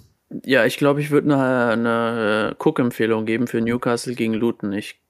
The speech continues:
finde, das klingt nach dem jetzigen Spieltag echt nach einer spannenden Begegnung. Und ansonsten, ich mein, Crystal Palace, Brighton, auch ein bisschen ein spannendes Duell. Ähm,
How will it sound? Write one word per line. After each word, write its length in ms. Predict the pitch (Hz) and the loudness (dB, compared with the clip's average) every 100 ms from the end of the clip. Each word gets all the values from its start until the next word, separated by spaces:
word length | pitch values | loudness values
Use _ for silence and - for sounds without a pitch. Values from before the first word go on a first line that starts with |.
| _ _ | _ _
finde, 300 | - - 123 | -8 0 0
das 160 | 123 127 | 0 -2
klingt 260 | - 123 - | -2 -4 -2
nach 160 | 113 | -4
dem 220 | - 113 | 0 0
jetzigen 320 | 113 123 127 120 | 0 0 -2 -4
Spieltag 680 | - 123 113 120 113 110 - _ _ _ - | -2 -2 -2 -2 -2 -4 -12 _ _ _ -4
echt 240 | 233 - | -4 -4
nach 120 | 120 | -6
einer 140 | 131 110 | -2 -4
spannenden 460 | - 113 113 110 104 | -4 -4 -2 -2 -2
Begegnung. 680 | 104 104 110 131 120 147 - _ _ _ _ _ _ _ _ - - | -2 -2 0 0 0 -2 -4 _ _ _ _ _ _ _ _ -20 -14
Und 140 | 110 | -10
ansonsten, 800 | 104 104 107 113 - 123 120 120 - | -8 -4 -4 -4 -2 0 0 -2 -6
ich 120 | - | -2
mein, 100 | 127 | 0
Crystal 300 | 117 139 139 | 2 2 2
Palace, 460 | - 123 123 127 - | 0 2 2 2 -2
Brighton, 760 | - 110 117 131 160 170 180 - | 0 4 4 4 2 2 0 -8
auch 220 | - 113 127 | -2 -2 2
ein 80 | |
bisschen 1080 | 131 135 151 156 156 156 - 160 160 160 156 | 0 2 2 2 0 -2 -4 -4 -2 -2 -2
ein 40 | 156 | -4
spannendes 460 | - 143 151 147 | -4 0 0 0
Duell. 400 | 147 139 143 156 - _ _ - - - - _ _ | 0 2 2 0 -6 _ _ -20 -20 -20 -20 _ _
Ähm, 920 | 180 131 117 117 117 117 117 113 113 | -8 -4 -2 -2 -2 -2 -2 -2 -2